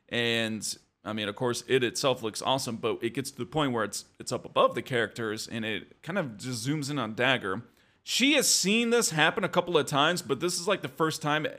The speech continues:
well, really any of them have seen this ship in this exact setting, fully, you know, unobscured by clouds or anything like that.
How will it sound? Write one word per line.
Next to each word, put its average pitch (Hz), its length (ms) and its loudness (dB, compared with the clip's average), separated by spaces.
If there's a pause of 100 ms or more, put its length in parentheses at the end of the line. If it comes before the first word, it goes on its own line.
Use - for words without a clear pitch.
(120)
well, 156 220 4
really 160 240 8
any 170 180 6
of 127 80 4
them 117 200 0
have 127 200 -2
seen 180 400 0
this 147 180 4
ship - 520 2
in 143 520 2
this 127 220 -4
exact 123 400 -2
setting, 120 480 2
fully, 147 540 4
you 127 240 0
know, 113 240 -2
unobscured 135 760 2
by 123 200 2
clouds 127 520 2
or 120 60 -2
anything 127 300 -4
like 113 160 -4
that. 120 320 0